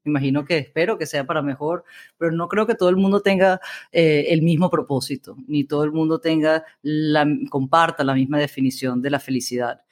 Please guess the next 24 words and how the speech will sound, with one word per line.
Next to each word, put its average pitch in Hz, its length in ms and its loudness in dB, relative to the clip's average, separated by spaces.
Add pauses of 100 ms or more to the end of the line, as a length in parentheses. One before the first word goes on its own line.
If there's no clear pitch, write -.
(280)
Y 139 100 -4
yo 143 120 0
creo 156 240 0
que, 143 340 2 (300)
que 127 420 2
la 131 120 0
felicidad 131 600 0
es 160 80 0
un 180 140 0
momento 190 640 0 (180)
que 120 120 -6
se 123 100 -4
te 123 80 -2
da 135 460 2
en, 127 420 -4
en 127 220 -4
unos 131 160 0
momentos 143 320 0
de 160 60 2
euforia, 131 540 2 (400)
pero 135 440 2
esa 147 260 -2
plenitud, 160 720 2
esa, 151 420 0